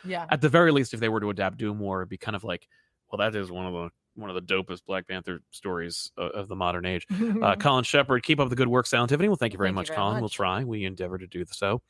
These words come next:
Speaker 2: Um, and, uh, while I catch up, uh, Dan V nine hundred says, "With you bringing up the unacceptable tie with Best Series, it reminds me of Tom King and Marjorie Liu when they tied for Best Writer in two thousand eighteen. That never should have happened and makes, uh, the Eisners less credible."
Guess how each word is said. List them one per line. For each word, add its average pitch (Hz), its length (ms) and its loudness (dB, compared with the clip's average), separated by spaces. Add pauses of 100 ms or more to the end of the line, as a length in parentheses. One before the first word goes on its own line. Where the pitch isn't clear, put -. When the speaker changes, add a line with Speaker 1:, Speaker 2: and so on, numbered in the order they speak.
(460)
Speaker 2:
Um, 104 340 0 (1200)
and, 117 280 -4
uh, 107 200 0
while 131 220 4
I 123 60 4
catch 123 300 2
up, 131 180 4
uh, 120 140 6
Dan 123 220 2
V 123 80 0
nine 113 160 2
hundred 120 320 0
says, 113 240 0
"With 135 280 4
you 180 180 4
bringing 170 360 4
up 156 140 4
the 127 160 4
unacceptable 131 560 0
tie 127 480 4 (400)
with 110 180 -2
Best 127 260 0
Series, 180 340 4
it 147 40 4
reminds 139 240 2
me 127 60 2
of 120 60 -4
Tom 127 200 2
King 120 160 -4
and 117 100 -2
Marjorie 117 380 0
Liu 120 400 2 (300)
when 113 120 -8
they 110 120 -2
tied 110 260 0
for 107 80 -6
Best 101 240 -4
Writer 104 220 0
in 95 40 -8
two 101 140 -10
thousand 92 240 -4
eighteen. 101 280 -4
That 87 100 -4
never 98 200 -2
should - 160 -8
have 87 100 -4
happened 107 420 -2
and 92 120 -8
makes, 90 300 -8
uh, 87 140 -2
the 90 100 -4
Eisners 90 380 -2
less 85 140 -4
credible." 165 440 2